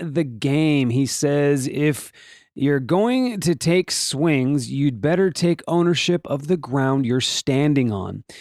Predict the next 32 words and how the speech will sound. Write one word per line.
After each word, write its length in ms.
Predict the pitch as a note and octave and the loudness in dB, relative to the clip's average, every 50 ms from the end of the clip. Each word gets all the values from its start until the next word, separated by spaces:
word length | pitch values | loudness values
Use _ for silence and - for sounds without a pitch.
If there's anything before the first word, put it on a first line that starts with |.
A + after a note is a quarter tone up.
| - - - - _ | -20 -20 -20 -12 _
It's 240 | - B2+ C#3 - - | 0 0 0 0 -2
one 300 | C#3 C#3+ D#3+ E3+ F#3 G3 | -2 0 0 2 2 0
thing 380 | F3+ - F#3+ G3 G3+ G3 F#3+ D#3+ | 0 0 0 2 2 2 2 2
being 340 | C#3 E3+ E3+ E3 D#3 C#3 C3+ | 2 2 2 4 4 2 2
lectured 540 | D3+ E3 F3+ - - - F#3+ F3 D#3+ C3 - _ - - - | 2 2 0 -2 -2 0 0 0 0 -2 -8 _ -20 -18 -12
to, 340 | - - D#3 D#3+ D#3+ D3+ - | -4 0 2 2 2 2 2
uh, 220 | C3+ C3 B2 B2 | 0 0 -2 0
lectured 400 | C3+ D#3+ G3+ G3+ - - F#3+ C3+ | 0 0 0 0 0 -2 -2 -2
to 240 | - - C3 B2+ C3+ | -2 0 0 0 2
by 240 | B2+ G#2+ B2 A#2 A#2 | 0 0 2 2 2
a 180 | A#2 A2+ A#2 A2+ - | 2 0 -2 -2 -4
tourist. 580 | - - - A#3 C4 A3+ E3+ D3 E3 D#3 - - | -6 -4 0 2 4 4 4 4 2 0 -2 -2
It's 280 | C3+ D#3+ D3 - - | -2 -2 -2 -2 -2
a 160 | D#3 D#3+ D3 C#3 | 0 0 0 0
different 500 | B2+ G#2 - A#3 B3+ - C4+ G#3 D3 - | 0 0 0 0 0 0 -2 -4 -4 -4
thing, 400 | - D3 C3 B2 A#2+ B2 C3 B2+ - - - - - _ - | -2 0 0 2 0 0 -2 -4 -6 -12 -20 -20 -20 _ -6
uh, 120 | G2+ A2 A#2 | -4 -2 0
being 240 | A#2 C#3 C#3 C#3 | 0 2 2 2
lectured 360 | C#3+ C#3+ C#3+ - - D3+ A#2+ - | 2 2 0 0 -2 -4 -4 -2
to 180 | - D#3 D3+ | 0 0 2
by 200 | C#3 C3 B2+ B2+ | 2 2 0 0
someone 400 | A#2 - - E3+ E3+ E3+ E3 D#3+ | 0 0 -2 0 0 2 2 2
who 180 | D3+ E3+ G3+ G3 | 2 2 2 2
lives 540 | E3+ E3+ F#3+ A3 C4 D#4+ E4 E4 C4 - - | 2 2 2 2 2 0 0 -2 -4 -2 0
here. 360 | D#3+ C#3 C3 A#2+ A#2+ A#2+ A#2+ | 2 2 2 2 2 0 0
So 460 | - - D3+ C3+ C3+ C3 C3 C3 A#2+ - - - - - - _ - | 0 0 2 2 4 4 2 2 0 -4 -10 -20 -20 -20 -20 _ -6
that 280 | - C#3+ D#3+ F#3+ F3+ - | -2 -2 -2 -2 -2 -4
feels 480 | - - G3+ G#3 G#3 F#3+ E3+ C3+ - | -4 -2 2 2 2 2 2 0 -4
meaningful, 960 | - D#3+ D#3+ D#3 F3 G#3 A#3+ C4 C4+ B3 G#3 C#3+ - C#3+ C3 B2+ C#3 D3+ - _ _ - A#2+ | -6 -4 -2 0 0 0 2 2 2 2 2 0 0 0 0 0 -2 -2 -6 _ _ -8 -2
different 440 | A2 D3+ D#3 - - A#2+ A#2 - _ _ _ - | 0 0 0 0 -2 -4 -4 -6 _ _ _ -6
to 80 | - B2+ | -2 0
me. 300 | A#2+ B2+ A#2+ G2 - | 0 0 0 0 -4